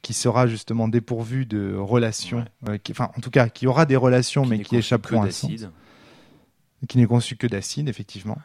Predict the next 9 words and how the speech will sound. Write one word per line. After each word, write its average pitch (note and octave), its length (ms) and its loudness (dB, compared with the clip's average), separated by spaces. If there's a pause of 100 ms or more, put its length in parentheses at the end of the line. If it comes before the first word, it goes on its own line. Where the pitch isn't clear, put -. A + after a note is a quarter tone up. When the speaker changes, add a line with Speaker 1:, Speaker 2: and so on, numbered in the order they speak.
(680)
Speaker 1:
euh, G2+ 580 0
et - 100 -4
qui - 160 -14
donnera G#2+ 300 0
naissance, A#2+ 560 -4 (140)
euh, G#2 200 -6 (180)
au B2 140 -2
golem. A#2 440 6 (280)
Speaker 2:
Ouais. E2+ 60 -16